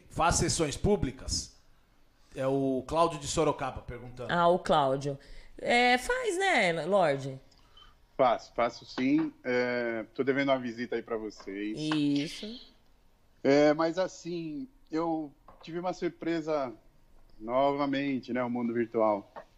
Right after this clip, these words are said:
Speaker 3: Uma pessoa simplesmente filmou lá.
Speaker 2: Hum.
Speaker 3: E aí eu tava indo lá fumar, tal, né, e tô vendo, né, escutando as chibatadas, tal, tal.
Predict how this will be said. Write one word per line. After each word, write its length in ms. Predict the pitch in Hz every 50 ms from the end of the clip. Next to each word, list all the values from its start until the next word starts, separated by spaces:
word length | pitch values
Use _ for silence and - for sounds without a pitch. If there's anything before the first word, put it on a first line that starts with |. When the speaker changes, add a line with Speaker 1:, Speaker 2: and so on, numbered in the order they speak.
| _ _ _ _ -
Speaker 3:
Uma 200 | - 135 147 151
pessoa 500 | - 180 170 165 - - 185 185 190 185
simplesmente 680 | - - 208 196 - 196 202 180 185 196 190 - -
filmou 600 | 165 - - 214 214 190 156 135 135 165 180 156
lá. 320 | 123 123 139 180 208 151 - - - - -
Speaker 2:
Hum. 380 | 165 190 196 190 165 147 143 143 - _ _ _ _ _ _ _ _ _ _ - - - - _ _ _ _ _ _ _ _ _ _ _ _ -
Speaker 3:
E 680 | 160 180 185 185 185 185 180 180 175 175 165 165 156 - - _ _ _ _ _ _ _ _ _ _ -
aí 200 | 135 147 151 170
eu 80 | 185 180
tava 340 | - 190 185 180 180 180
indo 160 | 180 180 170 156
lá 180 | 156 160 160 -
fumar, 480 | - - 196 190 175 175 196 220 214
tal, 320 | - - 165 175 214 220 220
né, 160 | 220 214 214
e 40 | 208
tô 160 | - 294 285
vendo, 320 | 247 240 226 226 190 165
né, 240 | 160 185 208 180 127 -
escutando 460 | - - - 151 - 170 160 151 139
as 440 | 127 117 - - - - - - - -
chibatadas, 960 | - - - - - 101 - - - - - 180 180 175 160 143 127 120 110 - -
tal, 320 | 143 143 151 147 135 113
tal. 360 | - - 143 147 143 135 -